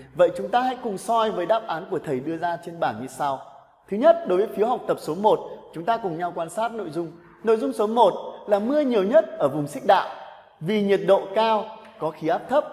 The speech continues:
có nhiều biển và đại dương, diện tích rừng lớn và nước bốc hơi mạnh. Nội dung thứ hai, mưa tương đối ít ở vùng chí tuyến vì có áp cao và diện tích lục địa lớn. Nội dung thứ ba, mưa nhiều ở vùng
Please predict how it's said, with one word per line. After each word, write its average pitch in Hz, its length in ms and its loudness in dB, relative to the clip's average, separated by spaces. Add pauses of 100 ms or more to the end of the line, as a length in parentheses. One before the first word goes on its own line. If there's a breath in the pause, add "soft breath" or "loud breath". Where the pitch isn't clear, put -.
(340)
có 170 100 2
nhiều 226 240 2
biển 180 340 4
và 131 60 0
đại 131 200 -2
dương, 196 280 0 (260 loud breath)
diện 190 260 -2
tích 302 200 -4
rừng 156 260 0
lớn 143 440 -2
và 107 180 -6
nước 185 300 -10
bốc 233 180 -6
hơi 196 160 -6
mạnh. 180 200 -4 (1500)
Nội 214 140 2
dung 247 180 -4
thứ 226 100 -4
hai, 247 400 -2 (320 loud breath)
mưa 285 200 2
tương 285 240 0
đối 196 140 4
ít 359 200 -2 (300)
ở 147 220 4
vùng 143 200 -4
chí 156 120 -10 (140)
tuyến 156 260 4 (300)
vì 160 200 6
có 151 140 0
áp 294 120 -4 (100)
cao 233 300 0 (300)
và 143 120 2
diện 135 200 -6 (100)
tích 254 160 -4
lục 143 260 -6
địa 127 120 -10
lớn. 110 220 -6 (1300)
Nội 220 140 2
dung 262 160 -4
thứ 226 120 -4
ba, 233 360 4 (240)
mưa 294 160 2
nhiều 233 420 8 (240)
ở 127 100 0
vùng 135 180 -4